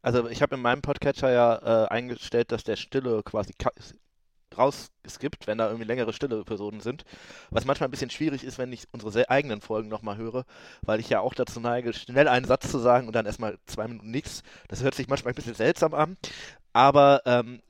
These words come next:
für sowas ist das, glaub ich, ganz, äh, verwirrend, wenn man nämlich die, die, die, die, die, die, äh, hä-, die Schwelle, ab wo das rausgecuttet werden soll, relativ hoch ansetzt, weil dann natürlich auch so leise Gesprächsbeiträge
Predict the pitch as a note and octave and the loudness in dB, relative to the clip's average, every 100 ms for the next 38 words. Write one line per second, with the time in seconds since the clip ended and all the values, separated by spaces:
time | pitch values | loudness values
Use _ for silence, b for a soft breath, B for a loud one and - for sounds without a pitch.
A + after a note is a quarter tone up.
0 | - C3 C#3+ E3 D#3+ E3 D3+ C#3+ D3 - | -8 -4 2 2 2 -4 -2 0 -2 -2
1 | B2+ - - - B2 A2+ G#2 - A#2+ E3 | -4 -4 -14 0 2 2 0 -4 -6 -4
2 | C#3 F3+ - A2 A#2 B2 C3+ - A2 A2+ | -4 -8 -10 -6 -6 -4 -6 -4 -6 -6
3 | B B B - A2+ G#2 - - G#2 G#2+ | B B B -10 -10 -12 -14 -16 -14 -12
4 | G#2+ G#2+ - - _ _ _ A2 - A#2 | -10 -8 -10 -16 _ _ _ -16 -12 -8
5 | A2+ A2 - - A2 G2+ G2 - C3 C#3+ | -4 -6 -6 -6 -4 -2 -4 -6 0 0
6 | - A#2 - D#3+ G2 - - A#2 G#2+ G#2+ | 0 -4 4 6 4 0 -6 -14 -12 -6
7 | C3 B2+ - - A2+ A#2 E3 A#2 - G2 | -2 -2 -2 -4 -2 4 4 2 -6 -6
8 | G#2 G#2 G#2 A2+ A#2+ - G#2+ - A2+ A#2 | -2 -4 0 0 0 -2 -10 -6 -2 -2
9 | - - D3+ - F#2+ F2+ E2 - F#2 G2+ | -2 -4 -4 -4 -6 -6 -8 -8 -6 -6
10 | G#2 A2 A#2 - - A#2+ B B B - | -6 -6 -6 -8 -10 -12 B B B -8
11 | - - - - - - - - F#2 - | -8 -6 -10 -12 -16 -16 -18 -12 -12 -8
12 | G2 G2+ G#2+ | -8 -8 -10